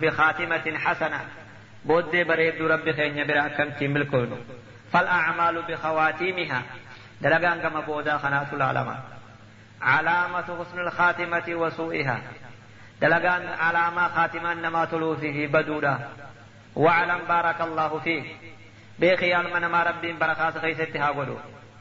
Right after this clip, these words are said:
أن نصيب الإنسان qoonni ilmi namaa duniyaa irraa qabu عمره umrii isaati.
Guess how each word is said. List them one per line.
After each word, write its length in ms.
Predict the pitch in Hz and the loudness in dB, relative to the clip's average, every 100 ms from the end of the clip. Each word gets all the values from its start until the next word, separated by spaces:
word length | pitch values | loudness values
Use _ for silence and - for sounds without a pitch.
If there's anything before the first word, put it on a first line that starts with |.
| - - - - | -20 -20 -20 0
أن 260 | 156 175 180 | 0 2 0
نصيب 300 | 180 175 180 | 0 0 0
الإنسان 600 | 180 175 180 175 175 175 175 | 2 2 -2 0 0 0 -2
qoonni 300 | 175 180 175 | 0 2 2
ilmi 280 | 175 180 180 | -2 -2 0
namaa 240 | 175 175 180 | 2 4 2
duniyaa 260 | 175 175 175 | 0 0 2
irraa 180 | 175 170 | 2 0
qabu 220 | 170 170 | 0 -2
عمره 540 | 160 185 175 175 165 165 | 2 2 2 2 2 0
umrii 220 | 160 160 | 0 0
isaati. 340 | 151 151 131 | 4 4 2